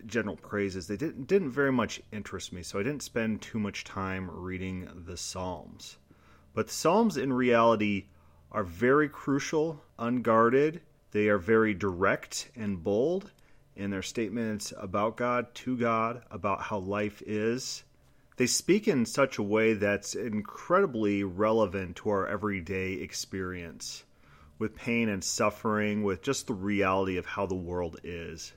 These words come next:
So I think I'm gonna start this review by just quoting Brueggemann's concluding thought. This is the last paragraph in his book. "We dare not be positivists about our spirituality, as though we live in a world in which all issues are settled.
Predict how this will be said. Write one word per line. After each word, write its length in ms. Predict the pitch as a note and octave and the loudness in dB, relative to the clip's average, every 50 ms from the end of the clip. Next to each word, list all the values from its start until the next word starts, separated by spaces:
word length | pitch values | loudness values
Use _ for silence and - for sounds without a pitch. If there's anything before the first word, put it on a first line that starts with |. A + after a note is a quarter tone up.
| _ _ _ _ - _ _ _ | _ _ _ _ -20 _ _ _
So 240 | - - - C3+ C#3+ | -8 2 4 6 6
I 40 | D#3+ | 6
think 200 | D#3+ A3+ A3+ G#3 | 6 4 2 0
I'm 80 | G#3 | 0
gonna 160 | F#3 E3 D3 B2+ | 0 0 0 0
start 420 | - - - - C#3 C#3+ C#3+ - | -2 -2 2 4 4 4 4 4
this 220 | - C3 A#2 - | 2 0 0 0
review 480 | - A#2 G#2+ F#2 F#2 G2 G#2 G#2+ G#2+ A2 | 0 -2 0 0 0 2 2 2 2 2
by 180 | G#2 G2+ F#2+ F#2 | 2 2 2 2
just 240 | - C#3 C#3+ - | 2 0 -2 -2
quoting 580 | - - - D#3 C#3+ C#3 C3+ B2+ B2 B2 A#2 G#2 | -6 -4 2 2 4 4 4 4 4 2 2 0
Brueggemann's 680 | - A2 A2+ A#2 G#2+ A#2 A2+ A2+ A2+ A2 A2 A2 - - | 2 2 2 2 4 2 2 2 2 2 0 0 -2 -6
concluding 720 | - - G#2+ G#2 G2 - - A#2+ A2 G#2 G2 F#2+ F#2+ F2+ | -8 -6 -6 -6 -6 -6 -4 -2 0 0 0 -2 -4 -4
thought. 320 | - - F2+ F2 E2+ - | -4 -4 -4 -4 -4 -2
This 180 | - A2 - B2+ | 0 0 0 0
is 140 | A#2 G#2 | -2 -2
the 100 | G#2 G2+ | -2 0
last 440 | F#2 F#2 F#2 F#2 F2+ F2+ F#2 - - | 0 0 0 0 0 -2 -2 -4 -8
paragraph 580 | - - F#2+ F#2+ F2+ F2+ F#2+ F2+ F2 F2+ - - | -6 -2 -2 -2 0 0 -2 -2 -2 -4 -8 -10
in 200 | - F2+ G2 F#2 | -10 -8 -8 -6
his 180 | F2+ F#2 F2 | -6 -8 -10
book. 360 | E2+ F#2 F#2 F2 - - - - _ _ - - _ _ - - | -10 -10 -10 -10 -10 -12 -16 -20 _ _ -20 -20 _ _ -20 -8
"We 140 | - G#2+ A2+ | -4 -2 -2
dare 320 | G#2+ F#2+ A2+ B2 C#3+ E3 E3 | -2 2 4 4 6 6 4
not 260 | D#3+ D#3 D3+ D3+ D3+ | 4 2 2 2 2
be 140 | C3 B2 A#2+ | 0 -2 -2
positivists 960 | - - C3 A#2 A2+ G#2+ G#2+ G2+ - G#2 F2+ F#2 F#2+ G2 F#2 - - - - | 0 0 2 2 2 2 0 -6 -10 -8 -6 -4 -2 -2 -4 -4 -8 -8 -10
about 240 | G2+ F#2 G2 F#2+ G2 | -8 -6 -4 -2 -2
our 80 | G2 | -2
spirituality, 840 | G2 - - - G2 F#2+ - - G2+ F#2+ F#2 F#2 F2 F2 F2+ F2+ - - - - - - _ | -2 -2 -4 -2 -4 -4 -2 -2 -4 -2 -2 -4 -6 -8 -10 -12 -12 -16 -20 -20 -20 -20 _
as 180 | - G#2+ G#2 G#2 | -6 -4 0 4
though 160 | C#3 E3+ G3 | 8 8 10
we 140 | G3 F#3+ D3+ | 8 8 6
live 240 | B2 B2 B2+ C3 B2 | 6 6 6 6 4
in 100 | B2+ B2 | 4 4
a 60 | A#2 | 4
world 400 | G#2+ G2 G2 G2+ G2 G2 G2 F2+ - - | 4 4 4 4 4 4 2 0 -2 -4
in 100 | G#2 G2+ | -4 -4
which 180 | G2+ G2+ - | -4 -4 -4
all 320 | - - A2+ A#2 A#2+ B2 A2 | -4 0 4 4 4 4 4
issues 580 | F2+ A2 A2+ A2 - - A2+ G#2 G#2 G2+ G2 | 4 2 2 2 0 -2 -2 -2 -2 -2 -4
are 220 | - - F#2+ G2 G2 | -4 -4 -4 -4 -4
settled. 460 | - - - F#2+ F2 E2 - - | -4 -6 -6 -6 -6 -6 -8 -12